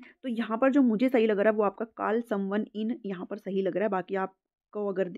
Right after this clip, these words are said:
है उसमें तो आप बता सकते हो। फिफ्टी नाइन में भाई मैं कोई भी जवाब नहीं दूंगी, because मेरे को भी ये बहुत अजीब लग रहा है, मैंने थोड़ा Google भी किया, उसमें मुझे समझ में नहीं आया।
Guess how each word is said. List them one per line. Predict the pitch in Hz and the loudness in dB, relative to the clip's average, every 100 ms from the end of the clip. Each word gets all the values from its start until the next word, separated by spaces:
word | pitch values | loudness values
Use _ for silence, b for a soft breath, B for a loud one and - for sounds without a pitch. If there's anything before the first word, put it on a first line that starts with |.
| - | -12
है | 180 | -6
उसमें | 185 190 202 240 B B - | -4 -4 -4 -6 B B -2
तो | |
आप | 196 | 0
बता | 180 180 175 | 0 0 -2
सकते | 185 - | -4 -6
हो। | 233 | -6
फिफ्टी | 254 254 - 285 | -4 -4 -2 0
नाइन | 262 | 2
में | 247 262 | 4 4
भाई | 226 | 4
मैं | 220 214 | 2 2
कोई | 214 | 2
भी | 196 | 2
जवाब | 202 185 185 185 | 2 2 0 0
नहीं | 175 196 | -2 -2
दूंगी, | 196 196 214 | -2 -2 -2
because | 202 214 | -2 -2
मेरे | 202 208 214 | 0 -2 -2
को | 226 | -4
भी | |
ये | 226 | -4
बहुत | 196 160 180 | -4 -6 -6
अजीब | 175 196 | -4 -2
लग | 190 180 | -2 -2
रहा | 185 | -2
है, | 196 | -2
मैंने | 196 190 | -4 -4
थोड़ा | - 202 | -8 -12
Google | 175 180 196 180 | -10 -6 -4 -2
भी | 185 | -2
किया, | 180 175 | -2 -6
उसमें | 175 190 | -6 -10
मुझे | 185 175 | -6 -6
समझ | 180 175 175 | -4 -4 -4
में | 175 | -4
नहीं | 160 | -4
आया। | 143 | -4